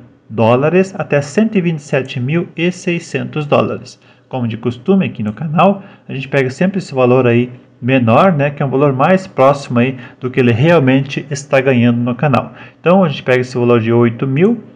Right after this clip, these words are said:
e faz a conversão. O dólar hoje está cinco reais e trinta e um centavos, oito mil dólares, fica quarenta e dois mil quatrocentos e oitenta reais mensais. Lembrando que ele pode estar ainda ganhando um pouco mais,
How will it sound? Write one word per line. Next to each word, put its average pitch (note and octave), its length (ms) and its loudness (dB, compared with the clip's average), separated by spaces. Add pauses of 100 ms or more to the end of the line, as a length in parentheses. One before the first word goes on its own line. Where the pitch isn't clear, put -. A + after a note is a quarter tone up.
(200)
e F3 80 -10
faz C3+ 320 -2
a D3 60 -6
conversão. D3 560 -2 (420)
O F#3+ 120 -2
dólar B2+ 360 4
hoje A#2+ 220 4
está A#2 160 -4
cinco F#3 400 -4
reais A2+ 460 4
e - 60 -20
trinta F#3 440 0
e A2 100 2
um A2+ 120 -2
centavos, F#3 800 0 (340)
oito C3+ 300 -4
mil A#2+ 220 2
dólares, E3 580 4 (180)
fica C#3 240 -6
quarenta C3+ 460 -2
e D#3+ 80 0
dois C#3 340 0
mil F#3 280 2
quatrocentos D3+ 800 -4
e - 20 0
oitenta C3+ 400 0
reais B2 640 2 (380)
mensais. C#3 1080 -6
Lembrando D#3+ 360 -4
que F#3+ 60 -4
ele D#3+ 100 0
pode B2 220 0
estar - 120 -6
ainda A#2+ 220 0
ganhando A#2+ 240 2
um - 20 2
pouco D3 260 -2
mais, A3 320 2